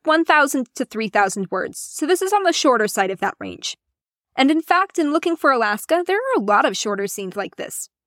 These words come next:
There are some scenes that are even shorter than this one, and then there are a lot of scenes that are between twelve hundred and eighteen hundred words. The longest scene is, I believe, roughly twenty-four hundred words,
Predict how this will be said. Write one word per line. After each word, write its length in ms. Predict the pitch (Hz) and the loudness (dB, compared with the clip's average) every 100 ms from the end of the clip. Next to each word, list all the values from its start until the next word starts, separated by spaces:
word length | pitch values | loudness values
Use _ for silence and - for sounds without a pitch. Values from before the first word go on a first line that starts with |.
| _ - | _ 0
There 140 | 277 | 0
are 40 | |
some 220 | 330 330 359 | 2 0 0
scenes 300 | - 330 214 | 0 -2 0
that 120 | 254 | 2
are 100 | 254 | 2
even 300 | 247 285 311 | 2 2 2
shorter 380 | - 277 302 208 | 2 2 2 0
than 160 | 196 | -2
this 220 | 190 - | -6 -8
one, 320 | - 190 185 214 - | -10 -10 -10 -16 -2
and 120 | 269 | 4
then 120 | 320 349 | 6 6
there 140 | 349 | 6
are 100 | 330 | 6
a 60 | 294 | 6
lot 180 | 269 | 4
of 80 | 269 | 2
scenes 340 | - 277 277 - | -2 -2 -2 -2
that 120 | 240 | 0
are 100 | 233 | 2
between 440 | 214 - 254 226 | 0 -2 0 2
twelve 360 | 214 - 220 247 | 0 4 4 4
hundred 340 | 269 247 254 | -2 0 2
and 120 | 226 | 2
eighteen 340 | 196 202 - 277 | 0 -4 -2 0
hundred 320 | 277 285 285 | 0 0 -2
words. 340 | 285 311 339 | 0 0 0
The 120 | - 254 | -2 0
longest 500 | 285 381 427 - - | 2 2 0 -4 -6
scene 320 | - 214 202 | 0 0 0
is, 320 | 202 196 - | -2 -2 -4
I 140 | - 233 | 0 0
believe, 520 | 262 254 277 277 - _ _ _ - | 0 0 2 2 -2 _ _ _ 0
roughly 480 | 277 330 330 320 302 | 2 2 2 4 2
twenty-four 600 | - 277 277 302 254 233 | 0 -2 2 2 2 2
hundred 380 | 233 214 262 254 | 0 -2 -2 0
words, 420 | 294 349 - | 0 0 -4